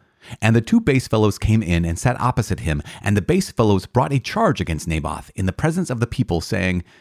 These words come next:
"Naboth cursed God and the king." So they took him outside the city and stoned him to death with stones. Then they sent to Jezebel, saying, "Naboth has been stoned. He is dead."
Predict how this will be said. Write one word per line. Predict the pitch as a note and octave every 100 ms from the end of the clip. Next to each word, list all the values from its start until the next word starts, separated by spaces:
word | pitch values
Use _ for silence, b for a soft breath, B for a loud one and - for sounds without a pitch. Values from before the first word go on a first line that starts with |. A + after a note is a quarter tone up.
| b -
"Naboth | - F#3+ F2+ D#2+ -
cursed | - D#3 - -
God | C#3+ G#2+ -
and | G2 F2+
the |
king." | - D3+ G2 C2 _ _ _ _ _ -
So | - A#2+ C2+ b b
they | G#2
took | - C3
him | C3
outside | A#2 G#2 - A2+ A#2+ B1+
the | F#2
city | - F#2 E2 F2+
and | F#2+
stoned | - C3+ D3+
him | C#3 C3+
to | A2
death | G2 F#2 -
with | F#2 -
stones. | - E2 D2+ C2 - - _ _ _ _
Then | F2+ F2+
they | F2+
sent | - C#3 B2 -
to | F2
Jezebel, | E2+ D#2 D#2+ D#2+
saying, | - D#2 D2+ D2+ b b b
"Naboth | E2+ E2 E2 -
has | F2+
been | G#2
stoned. | G2+ - D2+ D2+ - _ _
He | - F#2
is | D#2+ D#2
dead." | E2 D2+ -